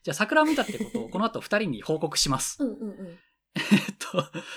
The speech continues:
Speaker 1: その際の感情はどうあればいいのかっていう話ですね。
Speaker 2: <laughs>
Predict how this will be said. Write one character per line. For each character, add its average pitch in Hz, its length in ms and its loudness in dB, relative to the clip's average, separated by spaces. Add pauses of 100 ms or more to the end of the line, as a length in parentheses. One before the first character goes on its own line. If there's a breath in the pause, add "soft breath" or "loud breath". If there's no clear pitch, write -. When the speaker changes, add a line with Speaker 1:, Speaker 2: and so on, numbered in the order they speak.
(160 loud breath)
Speaker 1:
そ - 160 -2
の 311 100 4
際 277 280 4
の 127 220 -4
感 220 280 2
情 233 180 0
は 220 120 0
ど 185 240 2
う 127 40 2
あ 120 60 -2
れ 123 60 0
ば 117 160 -2
い 127 80 -6
い 123 60 -4
の 104 100 -8
か - 80 -14
っ - 100 -18
て 104 100 -16
い 104 120 -14
う - 80 -16
話 - 260 -10
で - 60 -10
す - 140 -14
ね。 - 100 -18 (220)
Speaker 2:
<laughs> - 360 -14